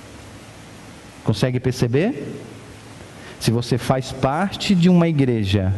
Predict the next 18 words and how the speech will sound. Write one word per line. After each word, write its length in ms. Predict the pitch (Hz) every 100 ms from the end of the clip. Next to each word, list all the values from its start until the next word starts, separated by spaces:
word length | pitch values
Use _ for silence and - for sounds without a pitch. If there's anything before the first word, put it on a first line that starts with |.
| 95 95 - - - -
que 120 | -
prega 420 | 120 135 135 151 147
o 20 |
Evangelho, 760 | 139 135 120 117 110 104 104 110 - - - - - -
não 220 | - 104 110
se 140 | -
orgulhe, 560 | 127 113 107 92 82 82 - - - - - - - -
é 100 | 87
graça. 600 | 92 101 90 - - - - - - - - - - - - - - - - - - - - - - - - - - - -
Se 140 | -
você 500 | 123 131 - 175 175
é 140 | - 147
alguém 420 | 139 135 143 143
que 160 | 135 135
tem 220 | 143 151
entendido 640 | 151 151 139 127 135 127
o 80 | 123
Evangelho 800 | 123 131 123 131 131 127 135